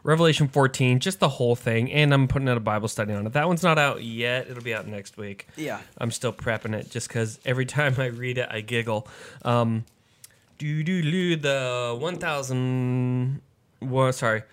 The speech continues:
Speaker 1: a hundred forty-four thousand elders, uh, they start praising God
Speaker 2: Uh-huh.
Speaker 1: because God is,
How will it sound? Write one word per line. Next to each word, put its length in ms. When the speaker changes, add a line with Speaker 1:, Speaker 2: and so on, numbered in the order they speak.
Speaker 1:
a 60
hundred 280
forty-four 360
thousand 400
elders, 580
uh, 60
they 140
start 280
praising 420
God 360
Speaker 2:
Uh-huh. 160
Speaker 1:
because 240
God 260
is, 180